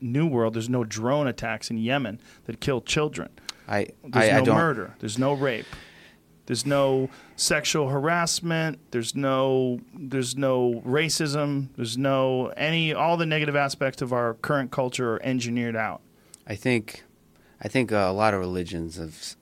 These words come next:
Speaker 2: struggled with this. And of course, I would say I would want a world without that. But part of me thinks that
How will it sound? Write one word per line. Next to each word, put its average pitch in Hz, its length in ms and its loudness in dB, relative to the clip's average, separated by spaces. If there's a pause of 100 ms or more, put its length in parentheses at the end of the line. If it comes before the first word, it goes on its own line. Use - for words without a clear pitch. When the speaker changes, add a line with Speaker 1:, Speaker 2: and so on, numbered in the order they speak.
Speaker 2:
struggled 87 400 -4
with 82 100 -6
this. 85 380 -6
And 92 80 -6
of 90 100 -12
course, 101 240 -2
I 92 80 0
would 92 160 -2
say 92 260 0
I 87 40 0
would 90 160 -2
want 95 180 -2
a 92 60 -2
world 87 300 -4
without 87 340 -2
that. 101 260 0 (520)
But 98 220 -4
part 117 200 4
of 113 80 2
me 98 180 2
thinks 92 560 -6 (640)
that 95 300 -2